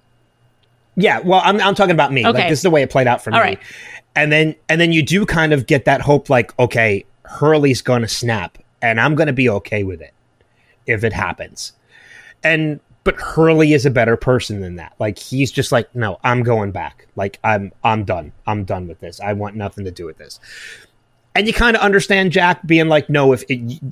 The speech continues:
Speaker 1: like, we've committed at this point. I'm sorry I lied to you, but we have to go through with it." Kind of, I know we haven't used this phrase yet, but it kinda makes Jack a little bit of an asshole. Uh, and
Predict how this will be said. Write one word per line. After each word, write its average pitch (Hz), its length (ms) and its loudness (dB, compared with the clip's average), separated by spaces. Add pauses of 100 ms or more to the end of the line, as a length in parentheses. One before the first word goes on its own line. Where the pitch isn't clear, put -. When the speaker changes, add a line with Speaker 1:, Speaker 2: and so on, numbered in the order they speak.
(100)
Speaker 1:
like, 131 240 2
we've 131 160 2
committed 131 380 0
at 123 100 -2
this 131 140 -2
point. 123 360 0 (300)
I'm 139 140 0
sorry 143 280 4
I 123 140 4
lied 123 340 4
to - 80 -4
you, 123 200 4
but 107 180 -2
we 117 100 0
have 113 200 -2
to 113 80 -6
go 110 160 -2
through 107 160 -4
with 110 160 -2
it." 113 120 -8 (140)
Kind 196 220 0
of, 170 200 -2 (520)
I 180 80 4
know 175 100 4
we 165 140 4
haven't 147 300 -2
used 131 200 -2
this 139 160 0
phrase 127 320 2
yet, 120 160 0
but 120 80 0
it 120 80 -2
kinda 127 220 0
makes 120 220 -2
Jack 123 260 0
a 120 40 -6
little 131 160 0
bit 131 100 0
of 123 60 -2
an 120 80 -2
asshole. 95 400 -10 (540)
Uh, 117 440 4 (140)
and 135 380 0